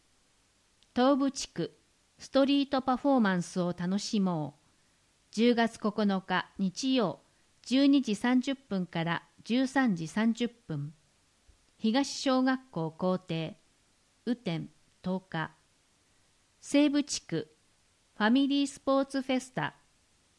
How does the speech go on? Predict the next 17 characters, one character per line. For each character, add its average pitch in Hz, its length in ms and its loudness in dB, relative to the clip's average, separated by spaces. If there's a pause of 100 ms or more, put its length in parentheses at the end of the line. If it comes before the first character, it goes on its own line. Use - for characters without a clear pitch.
(120)
十 254 260 2
月 247 300 -2
八 208 320 4
日 190 220 -2 (180)
土 202 180 2
曜、 233 340 0 (600)
十 269 260 2
三 277 280 4
時 170 140 -6
か 165 120 -4
ら 165 200 -4 (160)
十 254 340 0
五 233 160 0
時 185 140 -2
三 240 260 0
十 262 140 -4
分。 156 460 -8